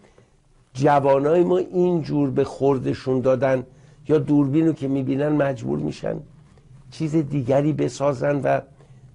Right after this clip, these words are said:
حقیقت رو در واقع فدای اون نگرانیشون. میگه آره دیگه ما می‌خوایم زندگی کنیم، بذار ما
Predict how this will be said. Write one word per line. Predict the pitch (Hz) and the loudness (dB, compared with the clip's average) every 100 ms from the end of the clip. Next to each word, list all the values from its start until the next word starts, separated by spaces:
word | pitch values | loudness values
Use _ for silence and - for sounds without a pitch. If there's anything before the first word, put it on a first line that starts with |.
| - - - - - - - - | -20 -20 -20 -20 -20 -20 -20 -20
حقیقت | - 120 123 135 131 160 160 | -4 -2 0 0 2 -2 0
رو | 139 | 0
در | 139 127 | 2 0
واقع | 127 131 | -2 -4
فدای | 120 131 135 131 147 143 143 139 135 - _ _ _ _ _ | -4 -2 0 2 2 4 2 0 -4 -18 _ _ _ _ _
اون | - 139 135 131 127 - | -6 -2 0 -2 -6 -6
نگرانیشون. | 135 131 139 139 139 135 - - - - | 0 2 2 0 0 -2 -6 -14 -20 -4
میگه | - 156 180 175 - _ - | 0 2 2 0 -14 _ -4
آره | 180 220 | -2 0
دیگه | 208 196 | 0 2
ما | 185 | 2
می‌خوایم | 196 180 185 | 2 0 0
زندگی | 170 160 147 151 | 2 0 0 -2
کنیم، | 160 156 143 | -2 -2 0
بذار | 165 165 | 0 0
ما | 160 156 | 2 0